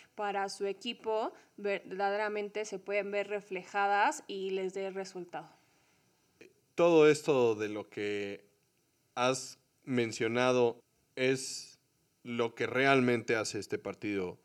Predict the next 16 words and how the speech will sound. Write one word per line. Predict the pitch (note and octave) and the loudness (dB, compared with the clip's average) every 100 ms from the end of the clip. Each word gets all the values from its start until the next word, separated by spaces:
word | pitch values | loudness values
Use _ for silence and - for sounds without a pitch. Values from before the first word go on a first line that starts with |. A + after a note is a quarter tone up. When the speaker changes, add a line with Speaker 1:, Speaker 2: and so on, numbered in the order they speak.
| _ _ _ - | _ _ _ -8
Speaker 2:
relevante, | A2+ A2+ A#2 B2+ C3 D3 C#3+ | -2 2 4 4 4 0 -2
porque | G#2 F#2+ - G2+ | -6 -10 -6 -4
el | G2+ | -2
año | A#2+ B2+ | 0 0
pasado | B2 B2 C#3+ C3+ C3 C3 B2+ | 0 2 4 6 6 4 4
estos | A#2+ - A#2+ | 0 -2 -4
mismos | A#2 A#2 A2+ A2 G#2+ | -2 -4 -2 -4 0
Jets | A#2 C#3 C#3+ - - _ _ _ - | 4 4 2 -14 -14 _ _ _ -6
contra | G#2+ G2+ G2+ G2+ | -6 -4 -6 -6
los | G2 A2 | -6 0
Bills, | B2 C#3+ - | 0 0 -4
pues, | - G2 | -14 -2
no | A#2+ B2 | 4 4
fueron | - A#2+ A#2 A2 G#2+ | 4 4 4 2 -2
un | G#2 G2+ | -4 -6
equipo | - G#2 - G#2+ G2 F#2 F2+ E2+ | -10 -14 -4 -2 0 -2 -6 -10